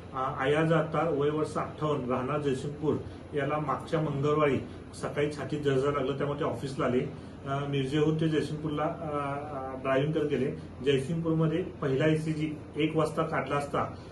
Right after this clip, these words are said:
अ, नॉर्मल होता, पण छातीत जळजळ असल्यामुळे डॉक्टर निखिल मखदूम यांनी मला फोन केला व सांगितले की छातीत जळजळ आहे, ईसीजी नॉर्मल आहे, तरी पण हे हृदयाची,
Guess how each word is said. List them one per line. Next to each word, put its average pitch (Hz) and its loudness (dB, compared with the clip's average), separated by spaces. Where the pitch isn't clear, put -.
अ, 139 -4
नॉर्मल 135 4
होता, 151 6
पण 147 -2
छातीत 160 -2
जळजळ 147 4
असल्यामुळे 143 0
डॉक्टर 151 0
निखिल 156 -2
मखदूम 156 2
यांनी 156 0
मला 147 0
फोन 147 -2
केला 139 0
व 139 0
सांगितले 135 -4
की 156 0
छातीत 131 -4
जळजळ 135 4
आहे, 139 0
ईसीजी 143 -6
नॉर्मल 139 -2
आहे, 143 -2
तरी 131 2
पण 147 -4
हे 143 0
हृदयाची, 135 0